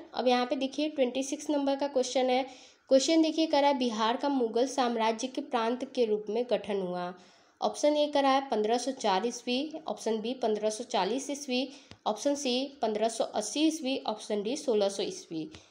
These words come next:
तो देखिए यहाँ पे बिहार का मुगल साम्राज्य के प्रांत के रूप में गठन हुआ था,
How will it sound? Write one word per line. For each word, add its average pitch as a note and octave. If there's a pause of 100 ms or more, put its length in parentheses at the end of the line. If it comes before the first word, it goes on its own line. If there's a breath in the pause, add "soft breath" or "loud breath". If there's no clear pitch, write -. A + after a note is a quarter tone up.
(320 loud breath)
तो D4
देखिए D4
यहाँ D#4+
पे D#4+
बिहार B3+
का C#4+
मुगल A#3+
साम्राज्य A3+
के D4
प्रांत B3+
के C#4+
रूप C4+
में C4+
गठन B3
हुआ C4
था, C4+